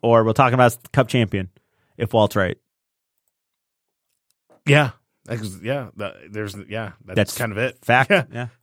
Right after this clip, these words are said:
Speaker 2: I was
Speaker 1: Well, I
Speaker 2: gonna
Speaker 1: was
Speaker 2: add to it, but I'm
Speaker 1: no,
Speaker 2: like, yeah, there's
Speaker 1: I,
Speaker 2: nothing
Speaker 1: well,
Speaker 2: else
Speaker 1: 'cause
Speaker 2: really to
Speaker 1: I
Speaker 2: add.
Speaker 1: also specifically said two two, so that's, that, I can't, if it gets to three one, but then three two, I didn't quite nail it. You nailing it in five is still on the table.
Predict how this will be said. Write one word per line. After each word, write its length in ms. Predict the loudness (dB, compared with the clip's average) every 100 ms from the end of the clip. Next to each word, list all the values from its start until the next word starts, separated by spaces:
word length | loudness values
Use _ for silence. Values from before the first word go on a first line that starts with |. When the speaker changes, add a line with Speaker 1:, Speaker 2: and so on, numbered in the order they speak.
| _ _ _ _ _ _
Speaker 2:
I 80 | -2
was 80 | 2
Speaker 1:
Well, 100 | 4
I 40 |
Speaker 2:
gonna 60 | 4
Speaker 1:
was 60 |
Speaker 2:
add 180 | 0 -2
to 160 | -6 -8
it, 120 | -6
but 140 | -6 -4
I'm 100 | -2
Speaker 1:
no, 100 | -2
Speaker 2:
like, 100 | -2
yeah, 80 |
there's 140 | -2 0
Speaker 1:
I, 40 |
Speaker 2:
nothing 140 | 2 4
Speaker 1:
well, 100 | 4
Speaker 2:
else 60 |
Speaker 1:
'cause 100 | 2 0
Speaker 2:
really 140 | -2
to 60 | 2
Speaker 1:
I 120 | 4
Speaker 2:
add. 60 | 4
Speaker 1:
also 360 | 0 0 -2
specifically 640 | -2 -2 0 0 0 -4
said 280 | 0 0 0
two 200 | 0 0
two, 260 | 0 -2 -2
so 140 | 0
that's, 300 | 2 2 -2 -2
that, 260 | 2 2 2
I 140 | 0
can't, 360 | 0 0 -2 -2
if 120 | -2
it 80 | -2
gets 200 | -2 -2
to 80 | -2
three 260 | 0 0 2
one, 300 | 4 4 2
but 100 | 0
then 160 | 0
three 220 | 2 0
two, 280 | 2 2 0 -4 _ _ -12
I 80 | -8
didn't 400 | -4 -6 -8 -16 -18
quite 380 | -2 0 0
nail 300 | -2 -8 -10
it. 120 | -16 -20 _ _ _ -8
You 280 | -2 0
nailing 320 | 2 4 4 0
it 120 | -2
in 60 |
five 360 | 0 4 4 4
is 80 | 0
still 160 | -2
on 100 | -2
the 60 | -4
table. 400 | -4 -6 -6